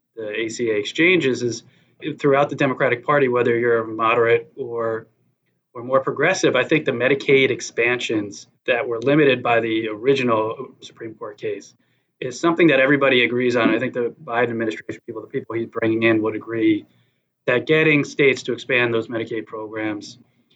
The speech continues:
whether it's by making them, which I doubt they'll do, or giving them incentives to do it, I think will be really top priority for them. And by doing that, you could see a huge expansion in the number of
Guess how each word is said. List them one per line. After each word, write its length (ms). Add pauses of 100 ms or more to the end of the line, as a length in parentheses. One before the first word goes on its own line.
(120)
whether 300
it's 160
by 160
making 360
them, 160
which 140
I 100
doubt 240
they'll 120
do, 420
or 140
giving 240
them 140
incentives 500
to 200
do 200
it, 220 (440)
I 160
think 240
will 140
be 520
really 380
top 220
priority 360
for 120
them. 320 (420)
And 100
by 140
doing 320
that, 180
you 120
could 140
see 300
a 60
huge 380
expansion 520
in 60
the 60
number 260
of 100